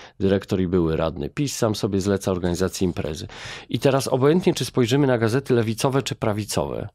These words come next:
czy nawet tygodniki opinii, obojętnie, czy posłuchamy Beaty Kępy, czy Agnieszki Holland, każdy gdzieś widzi Bizancjum. I takie cytaty mam. Lewicy, prawicy, liberałów, konserwatystów, w poprzek polskich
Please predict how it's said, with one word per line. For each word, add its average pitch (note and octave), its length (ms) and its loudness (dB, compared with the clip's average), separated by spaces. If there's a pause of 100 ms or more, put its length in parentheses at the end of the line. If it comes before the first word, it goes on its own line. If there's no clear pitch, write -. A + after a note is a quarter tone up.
(180)
czy B2 160 4
nawet B2+ 280 4
tygodniki B2+ 720 4
opinii, C#2 580 -6 (300)
obojętnie, C3 540 6
czy A#2 120 -2
posłuchamy A#2+ 540 2
Beaty G#2+ 380 2
Kępy, F2+ 420 0
czy - 140 0
Agnieszki G#2 440 0
Holland, F#2 400 -2
każdy C3+ 340 2
gdzieś A2 280 0
widzi G2+ 220 0
Bizancjum. F2 640 -2 (400)
I C3+ 80 0
takie F3 280 2
cytaty D#3 460 0
mam. F#2+ 320 0 (600)
Lewicy, D3 480 2
prawicy, C3+ 560 0
liberałów, A#2+ 640 4
konserwatystów, A2 1000 0 (200)
w - 180 -18
poprzek - 460 0
polskich C3+ 580 -2